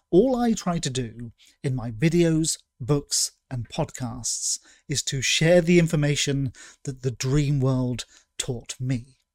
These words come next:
And I want you to do the same. I want you to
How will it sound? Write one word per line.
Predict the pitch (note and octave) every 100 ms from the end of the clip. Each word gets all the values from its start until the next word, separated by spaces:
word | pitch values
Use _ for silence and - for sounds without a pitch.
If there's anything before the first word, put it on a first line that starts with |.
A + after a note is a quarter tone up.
| _ _ _ _ -
And | C#3
I | G3+
want | A3 A3
you | E3 F3 E3 - -
to | B2
do | C3+ B2
the | A#2+
same. | - A#2+ A2 A2+ _ _ _ _
I | D#3
want | D3 D#3+ C3
you | C#3+
to | B2+ C#3 C3